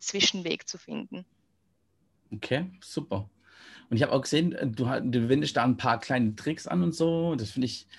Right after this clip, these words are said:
Speaker 2: also ich fand, ich habe mir den, den Kurs schon gesehen. Ich kann ihn nur empfehlen, wirklich, ich kann ihn wirklich nur empfehlen. Und, äh, wer jetzt gerade so dabei ist, es ist kurz vor Weihnachten, Leute, geil. Es gibt doch nichts Geileres, als jetzt dies-, diesen Kurs,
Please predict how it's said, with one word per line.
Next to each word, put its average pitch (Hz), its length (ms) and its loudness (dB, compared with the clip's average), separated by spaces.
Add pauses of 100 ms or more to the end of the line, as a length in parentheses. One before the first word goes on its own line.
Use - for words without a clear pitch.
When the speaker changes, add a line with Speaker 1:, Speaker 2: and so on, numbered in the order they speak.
(160)
Speaker 2:
also 123 140 0
ich 139 60 -2
fand, 165 160 2
ich 151 60 2
habe 175 160 4
mir 147 40 0
den, 147 340 2
den 139 140 2
Kurs 175 240 0
schon 156 140 2
gesehen. 143 240 2
Ich 185 120 -2
kann 143 140 2
ihn 135 240 2
nur 147 440 4
empfehlen, 151 580 2
wirklich, 180 400 -6
ich - 80 -20
kann 127 140 -4
ihn 123 180 4
wirklich 165 280 0
nur 180 120 6
empfehlen. 185 480 2 (640)
Und, 135 460 6
äh, 127 340 4
wer 127 220 4
jetzt 147 220 0
gerade 127 260 -2
so 127 340 0 (800)
dabei 151 300 4
ist, - 400 -2 (220)
es - 120 -4
ist 175 120 0
kurz 185 160 8
vor 135 100 -2
Weihnachten, 123 540 2 (100)
Leute, 120 400 0 (680)
geil. 160 320 2 (420)
Es - 80 -18
gibt - 120 -6
doch 165 60 4
nichts 147 160 2
Geileres, 175 340 6
als 127 220 0
jetzt 185 300 2
dies-, 196 340 -2
diesen 208 340 0
Kurs, 254 520 -2